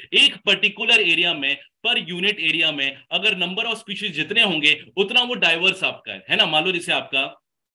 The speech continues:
ये आपके particular area है, let's take an example, आपका एक किलोमीटर square का आपका area है, एक hypothetical situation, ठीक है,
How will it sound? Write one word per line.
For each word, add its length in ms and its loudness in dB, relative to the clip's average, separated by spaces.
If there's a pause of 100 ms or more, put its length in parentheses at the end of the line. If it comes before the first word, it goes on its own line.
(260)
ये 140 -2
आपके 240 0
particular 400 -2
area 300 2
है, 140 -2 (220)
let's 160 -2
take 140 -2
an 80 -2
example, 380 -2
आपका 200 -6
एक 200 0
किलोमीटर 320 -8
square 260 -4
का 140 -2
आपका 220 -2
area 280 -2
है, 100 -6 (200)
एक 120 -4
hypothetical 560 0
situation, 440 -8
ठीक 160 0
है, 60 6